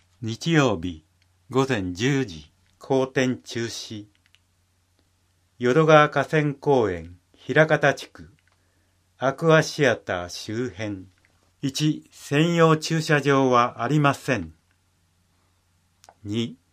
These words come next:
はしご車登場体験コーナーは午前九時四十五分頃から整理券を配布予定です。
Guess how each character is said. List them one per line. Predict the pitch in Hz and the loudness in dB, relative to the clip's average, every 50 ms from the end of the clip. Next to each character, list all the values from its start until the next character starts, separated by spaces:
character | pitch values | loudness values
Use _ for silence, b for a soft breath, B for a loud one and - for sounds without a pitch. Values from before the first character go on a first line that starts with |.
| _ _ _ _ _ _ _ _ _ _ | _ _ _ _ _ _ _ _ _ _
は | _ - 139 | _ -4 -4
し | 143 - 170 165 | -4 -2 -2 -2
ご | 165 165 | -2 -2
車 | 156 - 135 107 98 98 - | -2 -2 -2 -4 -4 -6 -8
登 | - 110 123 143 143 | -8 -4 -4 -4 -2
場 | 120 139 135 131 131 | 0 0 0 0 0
体 | 127 - 127 135 139 | 0 -2 -2 -2 -2
験 | - - 147 131 135 127 | -4 -4 -4 -4 -2 -4
コ | - - 139 131 120 | -4 -4 -2 -2 0
ー | 110 | 0
ナ | 104 98 87 | -2 -4 -4
ー | 87 | -6
は | 85 85 87 82 85 - _ _ _ _ 135 | -8 -10 -12 -14 -16 -18 _ _ _ _ -4
午 | 123 143 143 | -2 0 2
前 | - 131 117 104 98 92 | 2 2 0 0 -4 -8
九 | - - 156 151 | -8 -8 -8 -6
時 | - 110 101 | -6 -4 -4
四 | 113 139 147 139 127 | -4 -2 -2 -2 -4
十 | - 104 98 95 92 | -6 -8 -8 -8 -8
五 | 95 107 98 | -8 -8 -6
分 | 107 143 143 139 139 139 | -6 -8 -6 -6 -4 -2
頃 | 131 127 113 104 | -2 0 0 -2
か | 95 - 92 | -4 -6 -8
ら | 82 80 80 b b b b b b b b b b | -10 -10 -14 b b b b b b b b b b
整 | _ - - - 131 131 139 147 | _ -20 -4 0 2 2 2 2
理 | 160 156 | 0 -2
券 | 156 - 135 113 104 95 87 | -2 -2 -2 -2 -2 -4 -8
を | 82 80 | -10 -10
配 | - - 113 113 120 | -10 -8 -6 -6 -6
布 | 117 - 131 120 | -6 -8 -8 -4
予 | 120 117 110 | -4 -4 -4
定 | 110 - 107 92 87 82 82 | -4 -4 -6 -8 -8 -8 -10
で | 82 87 | -12 -14
す。 | 87 - - - | -14 -14 -18 -20